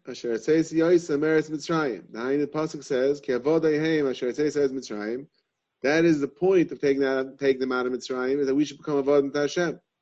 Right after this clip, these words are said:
Mamela, so when we say Gal Yisrael, we're mentioning the Gula, we're mentioning Hashem took us out of Mitzrayim.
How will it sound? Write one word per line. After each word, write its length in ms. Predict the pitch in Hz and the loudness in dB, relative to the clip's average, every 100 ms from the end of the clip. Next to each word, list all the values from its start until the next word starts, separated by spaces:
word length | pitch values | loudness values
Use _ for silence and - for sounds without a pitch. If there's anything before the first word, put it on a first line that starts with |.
| _ _ _ _ _ _ _ _ - | _ _ _ _ _ _ _ _ -6
Mamela, 960 | 123 143 175 196 165 147 143 139 139 - _ _ _ _ - | 0 4 8 8 6 6 6 4 2 -4 _ _ _ _ -12
so 140 | - | -2
when 80 | 127 | 0
we 100 | 127 | 0
say 220 | 117 175 | 0 0
Gal 240 | 151 165 165 | 2 2 2
Yisrael, 400 | 151 - 185 165 | 2 2 2 4
we're 80 | |
mentioning 500 | 143 160 170 160 156 | 4 2 2 0 0
the 80 | 131 | 0
Gula, 400 | 120 113 101 107 | 0 0 0 -4
we're 100 | 120 | -4
mentioning 320 | 113 170 156 | 0 0 0
Hashem 160 | 143 143 | -2 -2
took 120 | 151 | -4
us 100 | 135 | -4
out 140 | 139 123 | -2 -2
of 40 | |
Mitzrayim. 460 | 110 - 82 82 | -6 -12 -16 -18